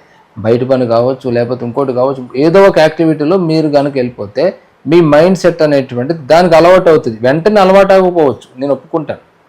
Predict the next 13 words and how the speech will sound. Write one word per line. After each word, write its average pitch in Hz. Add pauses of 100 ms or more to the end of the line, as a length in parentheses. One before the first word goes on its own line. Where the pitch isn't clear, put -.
(320)
ఏది 160
వెంటనే 160
రాదు 135
కదా. 113 (540)
వెంటనే 147
అలవాటు 175
అవ్వకపోవచ్చు, 156
కానీ 170
నువ్వు 175
అదే 175
పరిసరాలతో 202 (380)
ఉంటే 175
ఇంట్లో 160